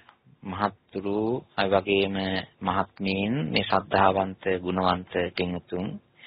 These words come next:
අ, හිතේ තියාගන්න එක හොඳයි. මේ අපි චිත්ත වීති ගැන කතා කළානේ. චිත්ත වීති ගැන කතා කරනකොට,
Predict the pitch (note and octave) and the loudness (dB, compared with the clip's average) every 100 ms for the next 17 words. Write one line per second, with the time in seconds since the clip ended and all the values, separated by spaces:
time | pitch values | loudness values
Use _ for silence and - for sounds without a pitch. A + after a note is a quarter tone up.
0 | - - - - - - - - - G2 | -16 -14 -14 -16 -20 -20 -20 -12 -2 2
1 | F#2 F#2 G2 - G#2+ - G#2 F2+ F2 F2 | 2 2 2 4 4 4 6 6 4 0
2 | F2 - F#2+ F2 E2+ A2 A3 B3 _ _ | -4 -6 -2 4 4 6 2 -2 _ _
3 | _ _ - - - _ _ _ _ _ | _ _ -20 -20 -20 _ _ _ _ _
4 | _ _ _ - - _ _ _ _ _ | _ _ _ -20 -20 _ _ _ _ _
5 | A2+ G#2+ G2 F2+ F2+ - _ _ - - | 0 4 6 4 2 -4 _ _ -20 -12
6 | - - - - - - C3 G#3+ - D3 | -10 -10 -10 -14 -4 0 4 4 6 4
7 | - E3+ C3+ D#3+ E3 D#3 D3+ D3+ C#3+ C#3+ | 6 6 8 6 8 6 6 2 2 2
8 | C3+ C3+ C3+ C#3+ - _ _ _ _ _ | 4 6 6 2 -10 _ _ _ _ _
9 | _ _ _ _ _ _ _ _ - - | _ _ _ _ _ _ _ _ -14 -14
10 | - - - - - - - E3+ D#3+ E3+ | -14 -18 -20 -20 -6 -4 2 4 4 2
11 | F3 E3 D#3+ D3 B2+ C3+ C3 C#3 B2 A#2+ | 6 6 6 2 4 6 6 4 0 -2
12 | - A#2 | -6 -6